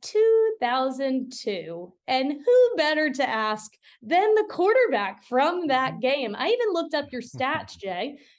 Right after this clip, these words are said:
Speaker 1: You threw for one hundred sixty-nine yards and two touchdowns. Now,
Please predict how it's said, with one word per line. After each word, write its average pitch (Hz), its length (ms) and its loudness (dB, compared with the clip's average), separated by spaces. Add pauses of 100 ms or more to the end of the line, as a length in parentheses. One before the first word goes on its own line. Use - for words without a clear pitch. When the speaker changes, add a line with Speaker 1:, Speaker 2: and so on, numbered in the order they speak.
Speaker 1:
You 320 220 0
threw 302 240 -4
for 269 220 -2
one 269 260 -2
hundred 330 380 -6
sixty-nine 233 680 -6
yards 208 320 -4
and 214 180 -8
two 262 220 -8
touchdowns. 196 720 -8
Now, 214 300 -4